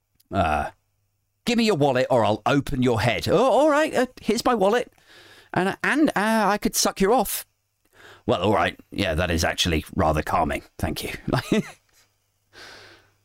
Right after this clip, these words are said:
The other thing in the speech, um, was she laid the blame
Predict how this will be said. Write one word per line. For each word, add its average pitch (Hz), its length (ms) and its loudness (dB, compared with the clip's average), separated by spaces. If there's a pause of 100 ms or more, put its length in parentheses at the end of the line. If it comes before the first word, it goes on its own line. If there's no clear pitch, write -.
(1600)
The 226 100 4
other 302 120 2
thing 277 140 0
in 233 80 0
the 185 60 0
speech, - 500 -2 (500)
um, 92 460 0 (1200)
was 147 120 2
she 214 180 0
laid 247 320 0
the 226 80 0
blame 120 720 0